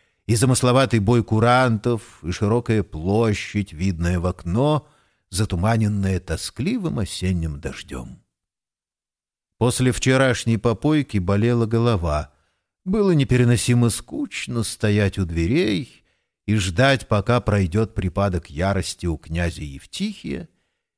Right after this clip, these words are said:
и он, в тысячный раз повторив опостылевшие упреки, успокоится, подойдет к конторке, достанет деньги, кинет их на стол и скажет брезгливо: «Ступай! В последний раз это делаю.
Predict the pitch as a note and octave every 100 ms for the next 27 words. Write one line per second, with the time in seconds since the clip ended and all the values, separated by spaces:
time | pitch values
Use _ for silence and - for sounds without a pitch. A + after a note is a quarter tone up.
0 | _ - F#2+ D#3 F#3+ G3 F#3 E3+ - -
1 | C4 - A2+ - G#2 A2 A#2+ A#2+ G#2 G#2+
2 | G2+ G#2+ A#2 A2+ G#2+ A2 G#2 - A2+ G#2+
3 | G2 - G2 F#2+ F#2+ - - B3+ F#3 C#3+
4 | F#2+ - - D2+ F2+ A#2 C3 C3 A#2+ -
5 | B2 - _ _ _ _ F2 G2+ C#3+ A#3+
6 | B3 - - F#2 E2+ - G#3 G#3+ F#3+ -
7 | C3+ A2+ - - F#3+ E3+ A2+ E2+ C#2+ C3
8 | D#3+ E3 D#3 B2 B2 G2 _ A#3+ B3+ F#3+
9 | G#2+ F2+ D#2 D2 - C#2 F#2+ - - B2
10 | B2 C3+ C3+ - A2 G#2 G2+ E2+ F#2 E2
11 | D2+ E2+ E2+ E2 D#2+ _ _ _ - -
12 | - - F#3+ C#4 C4 G2 _ _ _ _
13 | _ - - A2 - C3+ D#3+ D#3 G3 D#4
14 | D4+ - A#2 G2+ G2 G#2 G#2 G#2 A2+ D#3+